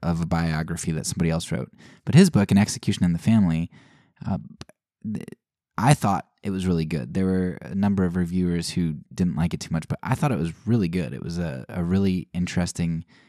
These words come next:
insight into his life, and he's, he was a good writer. And when you look at that book, he, he doesn't talk a ton about the media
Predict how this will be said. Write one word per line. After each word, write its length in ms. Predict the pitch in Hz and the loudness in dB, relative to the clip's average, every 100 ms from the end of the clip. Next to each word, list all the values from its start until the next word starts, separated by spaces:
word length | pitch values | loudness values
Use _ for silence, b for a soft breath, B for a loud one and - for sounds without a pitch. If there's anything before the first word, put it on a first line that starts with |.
| b _ | b _
insight 520 | 92 95 95 90 - | 2 4 2 2 0
into 240 | 90 87 85 | -4 0 0
his 160 | 80 | 2
life, 300 | 87 87 85 | 2 2 0
and 100 | 87 | -4
he's, 260 | 82 82 90 | -4 -6 -8
he 160 | - 95 | -10 -8
was 120 | 82 | -6
a 40 | 82 | -4
good 140 | 80 | -4
writer. 340 | 85 82 85 85 b b b b b b | -4 -4 -6 -10 b b b b b b
And 460 | - 98 92 90 - b b b b - | 0 4 4 2 -4 b b b b 0
when 120 | 95 | 4
you 100 | 98 | 6
look 160 | 117 139 | 8 6
at 80 | |
that 160 | 117 101 | 4 4
book, 340 | 104 95 - - - _ _ _ _ _ _ | 2 2 -2 -14 -20 _ _ _ _ _ _
he, 500 | _ 110 104 104 104 73 - | _ 0 2 4 2 -2 -4
he 120 | 113 | 2
doesn't 240 | 143 131 | 4 4
talk 180 | 117 113 | 4 0
a 60 | 92 | 0
ton 600 | - - 113 87 87 95 _ _ | -4 2 4 4 0 -4 _ _
about 600 | 101 90 85 82 - - _ _ _ _ _ | -6 -2 -2 -2 -8 -16 _ _ _ _ _
the 60 | 90 | 2
media 600 | 90 90 85 78 65 | 2 2 0 -2 -6